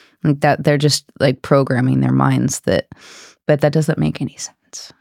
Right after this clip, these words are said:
like, at all, you know? So, so yeah, that's been something I've been trying to incorporate into my classes, just, like, little bits here and there to clients. Like,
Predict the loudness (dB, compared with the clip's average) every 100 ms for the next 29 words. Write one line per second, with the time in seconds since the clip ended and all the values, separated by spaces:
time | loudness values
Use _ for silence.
0 | -8 -6 -2 0 2 2 0 0 2 4
1 | 2 -2 _ -2 0 2 -2 -6 -20 -18
2 | -18 -10 -2 2 2 2 2 2 2 4
3 | 2 2 2 2 0 0 -2 0 0 0
4 | -2 -2 -2 -2 -2 -2 -4 -4 -2 -2
5 | -2 0 0 0 -2 -2 -6 0 2 2
6 | 0 -2 -6 -6 -4 -4 -6 -4 -4 -6